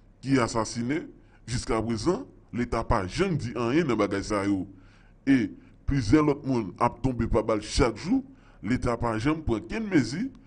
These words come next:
Li pa janm di anyen. Li pa janm fè konnen ki sa k ap fèt pou mesye sa yo kapab jwenn jistis yo nan peyi a. N ap mande direktè jeneral la polis la, minis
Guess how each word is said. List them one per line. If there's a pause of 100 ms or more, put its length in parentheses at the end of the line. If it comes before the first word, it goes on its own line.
(140)
Li
pa
janm
di
anyen. (240)
Li
pa
janm
fè
konnen (480)
ki
sa
k
ap
fèt (460)
pou
mesye
sa
yo (300)
kapab
jwenn (380)
jistis
yo (260)
nan
peyi
a. (680)
N
ap
mande (760)
direktè
jeneral
la
polis
la, (1400)
minis